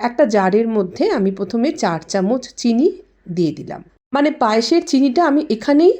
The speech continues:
একেবারে জারের মধ্যে পেস্ট করে নিচ্ছি। আর তার সাথে যেটুকু পায়েস তুলে রেখেছিলাম সেইটুকুও দিয়ে দিলাম জারের মধ্যে, একসাথে পেস্ট করে নেব। তো এইভাবে যদি আপনারা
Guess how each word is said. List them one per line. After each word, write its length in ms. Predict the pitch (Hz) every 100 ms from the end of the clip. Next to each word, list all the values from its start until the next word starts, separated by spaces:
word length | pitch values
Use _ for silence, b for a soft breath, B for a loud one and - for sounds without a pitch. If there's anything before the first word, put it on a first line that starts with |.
| -
একেবারে 400 | 214 240 226 285
জারের 340 | 330 208 196 208
মধ্যে 260 | 226 233
পেস্ট 260 | 370 220 180
করে 200 | - 165 143
নিচ্ছি। 400 | 151 156 - 156 - B B B B
আর 140 | - 214
তার 160 | 240 240
সাথে 220 | 294 285
যেটুকু 300 | 262 247 262 254
পায়েস 200 | 254 240 240
তুলে 220 | 233 233
রেখেছিলাম 460 | 233 247 - 339 -
সেইটুকুও 500 | - 220 - - 160
দিয়ে 180 | 160 156
দিলাম 240 | 190 254
জারের 300 | 285 262 262 262
মধ্যে, 260 | 262 247 427 - B B B
একসাথে 440 | 233 - 294 - 392
পেস্ট 220 | 240 180 -
করে 160 | 135 151
নেব। 200 | 147 143 - - b b b b
তো 40 | 233 233
এইভাবে 360 | 262 269 302 330
যদি 200 | 302 302
আপনারা 320 | 285 285 285